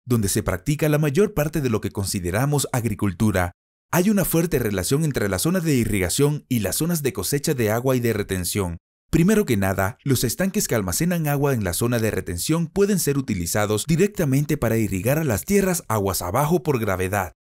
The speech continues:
Segundo, el agua que se infiltra en la zona boscosa de recolección,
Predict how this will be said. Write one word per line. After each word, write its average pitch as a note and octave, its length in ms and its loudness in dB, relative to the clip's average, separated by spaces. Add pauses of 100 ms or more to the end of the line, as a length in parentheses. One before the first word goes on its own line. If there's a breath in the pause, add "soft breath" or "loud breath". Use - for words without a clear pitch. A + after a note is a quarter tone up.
(140)
Segundo, C#3 680 4 (640)
el D#3+ 180 4
agua G#3 220 4
que D3 100 -2
se A#2 120 0
infiltra B2 500 0
en F2+ 80 -2
la E2+ 80 -2
zona C3 300 2
boscosa A2 480 0
de F#2+ 100 -2
recolección, F2+ 680 -2